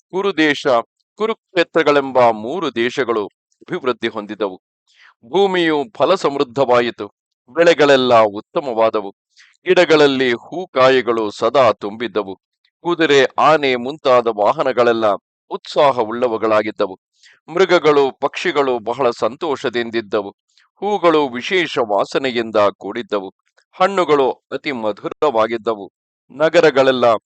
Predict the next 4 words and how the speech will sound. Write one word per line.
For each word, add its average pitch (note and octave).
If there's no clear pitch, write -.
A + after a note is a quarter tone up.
ವರ್ಕರಿಂದಲೂ C3
ಶಿಲ್ಪಿಗಳಿಂದಲೂ A2
ತುಂ-, -
ತುಂಬಿದ್ದವು. A#2